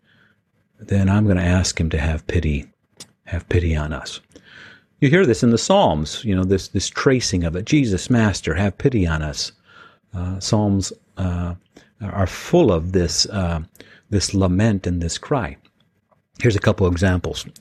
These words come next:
Psalm six. "O Lord, do not rebuke me in your anger or discipline me in your wrath.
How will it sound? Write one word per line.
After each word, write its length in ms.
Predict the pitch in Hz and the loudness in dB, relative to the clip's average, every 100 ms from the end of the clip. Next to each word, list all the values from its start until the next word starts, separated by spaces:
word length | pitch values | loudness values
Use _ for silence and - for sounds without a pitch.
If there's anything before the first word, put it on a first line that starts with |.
| - | -4
Psalm 280 | 117 101 | 2 2
six. 320 | 95 87 - - _ - - - - | 2 -2 -6 -12 _ -20 -18 -18 -2
"O 60 | 131 | 2
Lord, 500 | 127 135 202 240 - _ - - _ _ _ - | 4 6 4 0 -4 _ -20 -20 _ _ _ -8
do 120 | 120 | -4
not 200 | 120 156 | 0 0
rebuke 460 | 139 117 110 151 156 | 2 2 2 2 2
me 160 | 117 113 | 0 2
in 160 | 117 | 2
your 160 | 113 110 | 2 2
anger 460 | 117 110 120 104 101 | 2 2 4 2 2
or 180 | 101 | 0
discipline 760 | 101 107 131 - 120 - 101 92 | 0 0 -2 -2 -6 -2 0 2
me 180 | 95 98 | 0 0
in 160 | 92 | -2
your 160 | 92 90 | -2 -2
wrath. 580 | 90 95 90 87 80 | -2 0 0 -2 -6